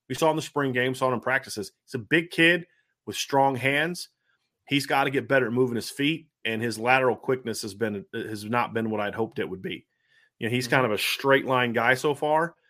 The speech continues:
Speaker 1: He's gotta get better at the block destruction, and he stops his feet a little bit too much and some things like that. But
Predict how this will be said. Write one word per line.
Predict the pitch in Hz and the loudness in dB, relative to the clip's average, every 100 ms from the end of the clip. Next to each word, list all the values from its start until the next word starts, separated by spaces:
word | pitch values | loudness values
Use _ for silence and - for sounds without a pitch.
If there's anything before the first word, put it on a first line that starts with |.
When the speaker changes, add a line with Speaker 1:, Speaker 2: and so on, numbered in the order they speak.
| _ _ | _ _
Speaker 1:
He's | - 151 156 | -4 -4 2
gotta | 143 139 | 2 4
get | 143 139 | 2 0
better | 123 135 131 | 2 2 2
at | 113 | 0
the | 113 | -4
block | 104 120 123 | 0 0 0
destruction, | 117 - - 117 - 113 | -4 -8 0 0 0 -6
and | 107 | -6
he | 107 | -6
stops | - 135 135 - | -4 -2 -2 -4
his | 110 | -8
feet | 147 139 | -4 -2
a | |
little | 135 139 | 0 0
bit | 131 127 | -2 -4
too | 143 | -6
much | 135 131 131 127 - | 0 2 2 0 -8
and | |
some | 98 110 | -10 -6
things | 127 127 | -4 -2
like | 123 113 | -2 -2
that. | 120 127 127 | 4 4 2
But | 117 | -4